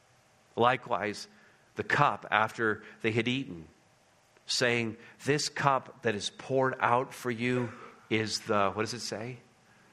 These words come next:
"The new covenant in my blood." Despite the fact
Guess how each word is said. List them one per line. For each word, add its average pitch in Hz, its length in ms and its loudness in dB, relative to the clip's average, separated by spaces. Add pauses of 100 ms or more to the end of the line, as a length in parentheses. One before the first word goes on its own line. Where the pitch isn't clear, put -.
(260)
"The 95 100 -6
new 131 800 2 (340)
covenant 104 580 0 (520)
in 98 160 -6
my 90 160 -4
blood." 80 380 -14 (3500)
Despite 135 480 2
the 127 80 -6
fact 117 380 0